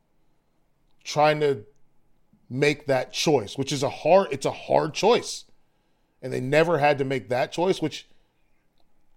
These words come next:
I'm not saying the movie is lacking because of it, because of it at all. I'm saying that that is one thing that did stand out to me was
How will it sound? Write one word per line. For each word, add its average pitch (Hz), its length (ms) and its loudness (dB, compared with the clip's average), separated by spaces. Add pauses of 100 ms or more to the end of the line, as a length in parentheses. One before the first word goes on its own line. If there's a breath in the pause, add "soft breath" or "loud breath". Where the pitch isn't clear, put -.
(120)
I'm 196 140 0
not 170 160 0
saying 165 140 2
the 147 60 -2
movie 143 220 0
is 110 140 -4
lacking 139 380 2
because 139 320 2
of 113 120 -6
it, 131 160 -6
because 139 280 2
of 120 60 -4
it 117 80 -2
at 113 120 -6
all. - 400 -4
I'm 147 200 2
saying 139 360 0
that 127 160 -2
that 147 200 6
is 143 160 2
one 135 260 0
thing 135 160 -2
that 120 140 -4
did 135 180 0
stand 123 260 -2
out 135 180 0
to 120 60 -10
me 120 160 -8
was 113 340 -6